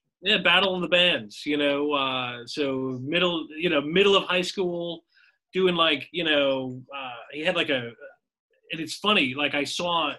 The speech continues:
his band, you know, he's a police officer, and I saw a band, his band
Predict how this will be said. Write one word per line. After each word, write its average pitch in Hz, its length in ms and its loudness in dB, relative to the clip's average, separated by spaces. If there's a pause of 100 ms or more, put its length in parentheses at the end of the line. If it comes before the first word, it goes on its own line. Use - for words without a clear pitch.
(260)
his 151 140 -6
band, 160 500 0
you 170 140 -4
know, 131 140 -2
he's 139 220 -2
a 123 200 0 (680)
police 180 260 0
officer, 165 460 0
and 156 80 0
I 147 60 0
saw 147 220 -2
a 131 40 -6
band, 156 380 0
his 156 240 -4
band 160 400 0